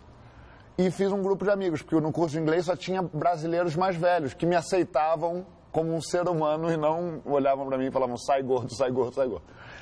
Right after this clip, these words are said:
É, me apaixonei por aquela turma e falei, "Não vou voltar." Minha mãe, como é uma pessoa,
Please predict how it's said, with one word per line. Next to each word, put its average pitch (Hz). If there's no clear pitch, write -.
É, 117
me 175
apaixonei 180
por 180
aquela 170
turma 196
e -
falei, 190
"Não 165
vou 190
voltar." 190
Minha 147
mãe, 180
como 175
é 165
uma 165
pessoa, 127